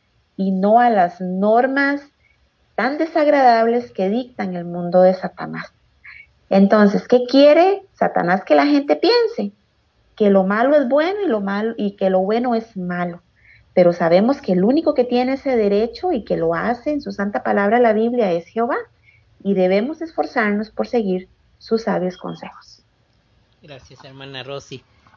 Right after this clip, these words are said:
Speaker 2: Y efectivamente, Jacielito, notarás, por ejemplo, que actualmente a las personas que practican la homosexualidad, hasta
Speaker 1: Ujú.
Speaker 2: se les acerca la gente como amigos y, y les hacen fiesta, ¿verdad?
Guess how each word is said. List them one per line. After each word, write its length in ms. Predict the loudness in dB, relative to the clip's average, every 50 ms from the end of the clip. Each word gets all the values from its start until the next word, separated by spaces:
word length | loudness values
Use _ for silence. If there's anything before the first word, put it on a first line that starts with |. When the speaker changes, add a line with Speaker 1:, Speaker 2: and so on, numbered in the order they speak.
| _ _
Speaker 2:
Y 420 | -20 -18 -16 -14 -14 -12 -10 -10 -10
efectivamente, 1040 | -10 -12 -14 -16 _ -14 -12 -10 -10 -8 -8 -8 -10 -10 -10 -10 -10 -8 -8 -10
Jacielito, 600 | -10 -14 -16 -16 -14 -14 -12 -14 -12 -10 -10 -10
notarás, 460 | -10 -10 -12 -12 -12 -10 -10 -10 -12
por 240 | -14 _ -10 -10 -8
ejemplo, 500 | -8 -10 -10 -14 -14 -14 -12 -12 -12 -12 _ _ _ _ _ _ _ _ _ _ _ _
que 240 | -10 -8 -6 -6
actualmente 1040 | -6 -6 -8 -10 -12 _ -14 -12 -12 -10 -10 -10 -10 -10 -12 -12 -12 -10 -10 -10 -12 _
a 100 | -16 -14
las 180 | -14 -14 -16 -16
personas 520 | _ -18 -18 -14 -12 -12 -10 -10 -12 -14
que 120 | -14 -16
practican 600 | -16 -14 -16 -18 -18 _ -20 -14 -10 -8 -8 -6
la 120 | -6 -8 -8
homosexualidad, 920 | -10 -14 -16 -18 -18 -20 -20 -20 _ -16 -16 -14 -14 -12 -10 -10 -10 -10 -12 _ _ _ _ _ _ _ _ _ _
hasta 240 | -20 -18 -16 -16 -16
Speaker 1:
Ujú. 80 | -16 -14
Speaker 2:
se 60 | -14
les 240 | -14 -14 -16 -16 -18
acerca 500 | -20 -18 -14 -12 -12 -12 -12 -12 -12 -12
la 140 | -12 -14 -16
gente 520 | _ -16 -16 -14 -14 -16 -16 _ -20 -20
como 260 | _ -16 -16 -16 -16
amigos 600 | -14 -12 -12 -10 -10 -8 -8 -8 -10 -12 -12 -16 _ _ _ _ _ _ _ _ _
y, 580 | -20 -18 -16 -16 -14 -14 -16 -16 -16 -18 -18 -18
y 60 | -16
les 220 | -16 -16 -16 -14 -16
hacen 300 | -14 -14 -14 -14 -14 -14
fiesta, 580 | -10 -6 -6 -6 -6 -8 -12 _ _ -20 -20
¿verdad? 300 | -20 -20 -20 -20 -20 -20